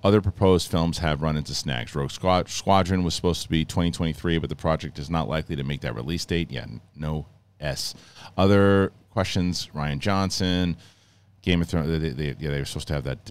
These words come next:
Benioff and Weiss. So it's just, it's in, it's just basically just saying it's in, it's still kinda in shambles at the moment. Um,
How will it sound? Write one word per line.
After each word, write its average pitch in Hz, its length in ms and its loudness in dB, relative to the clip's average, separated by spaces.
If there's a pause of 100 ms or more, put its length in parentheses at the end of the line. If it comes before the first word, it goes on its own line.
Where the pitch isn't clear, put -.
Benioff 69 260 -6
and 76 120 -4
Weiss. 85 240 -2
So 104 100 0
it's 110 220 0
just, 135 260 4
it's 120 220 2
in, 117 120 4
it's 113 160 0
just 110 220 0
basically 82 280 2
just 76 120 -2
saying 71 160 0
it's 69 160 -4
in, 62 300 -4
it's - 160 -4
still 82 300 2
kinda 76 300 0
in 71 140 0
shambles 69 500 -2
at 62 140 -6
the 73 60 -4
moment. 67 340 -2 (540)
Um, 120 400 6